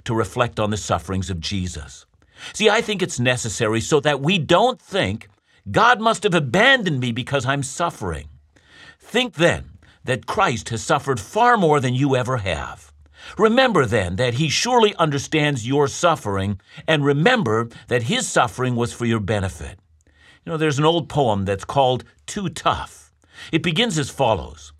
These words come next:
"The road is too rough," I said. "Dear Lord, there are stones that hurt me so." And he said, "Dear child, I understand. I walked it long ago." Indeed, the more we meditate on Christ's sufferings,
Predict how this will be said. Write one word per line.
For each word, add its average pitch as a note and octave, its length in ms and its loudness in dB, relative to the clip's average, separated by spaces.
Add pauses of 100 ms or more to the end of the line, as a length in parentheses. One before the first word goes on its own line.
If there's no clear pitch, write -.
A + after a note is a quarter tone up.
(280)
"The D3 80 4
road A#3+ 260 6
is A#3 140 -2
too G3+ 200 -4
rough," A#2 360 -2
I D#2+ 120 -6
said. D#2 440 -6 (440)
"Dear D#3+ 220 4
Lord, C#3 400 4 (160)
there D#3+ 160 6
are C#3 140 2
stones F3+ 460 2
that E3 140 -2
hurt D3 200 -2
me C#3+ 100 -6
so." E2 520 -4 (420)
And F#2 100 -6
he C#3+ 140 0
said, C3+ 260 2
"Dear C3+ 220 2
child, C#3 400 0
I B2+ 140 2
understand. B2 720 -2 (360)
I A2+ 160 -4
walked G#2+ 340 0
it E2+ 80 -2
long F#2 280 -2
ago." F2+ 400 -6 (720)
Indeed, B2+ 240 0
the B2+ 80 0
more D#3+ 180 4
we C3+ 160 0
meditate D3 640 0
on C3 200 2
Christ's A#2 440 -4
sufferings, G2 680 -4